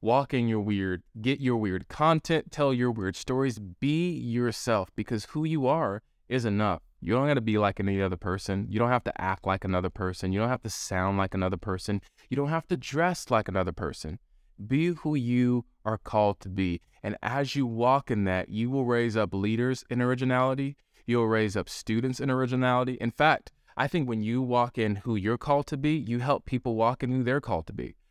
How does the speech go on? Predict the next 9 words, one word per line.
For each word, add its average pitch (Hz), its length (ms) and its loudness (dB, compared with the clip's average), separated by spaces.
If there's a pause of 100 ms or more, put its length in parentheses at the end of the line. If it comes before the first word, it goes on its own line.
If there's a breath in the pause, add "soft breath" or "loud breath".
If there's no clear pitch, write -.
(120 soft breath)
I - 40 2
remember 147 260 4
this 123 160 0
one 117 160 2
particular 110 480 -2
time 98 340 0
as 98 120 0
I 95 100 4
end, 95 380 0